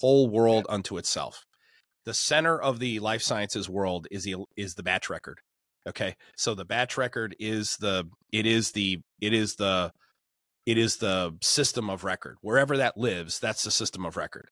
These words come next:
It is, the batch record is the complete genealogy from when you take a pill in your home all the way back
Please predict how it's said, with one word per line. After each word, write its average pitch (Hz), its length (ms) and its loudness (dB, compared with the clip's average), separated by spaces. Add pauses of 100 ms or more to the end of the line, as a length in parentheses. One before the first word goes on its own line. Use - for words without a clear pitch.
(140)
It 110 140 0
is, 95 400 -2 (400)
the 107 80 -8
batch 123 320 0
record 123 420 -2
is 101 420 -2
the 95 160 -6 (260)
complete 139 520 -4
genealogy 113 920 2 (160)
from 101 160 -6
when 95 140 -4
you 113 100 -2
take 123 260 0
a 110 80 -4
pill 127 560 4 (760)
in 120 140 0
your 104 180 -2
home 107 480 0 (520)
all 147 640 8
the 139 100 2
way 135 200 2
back 110 540 0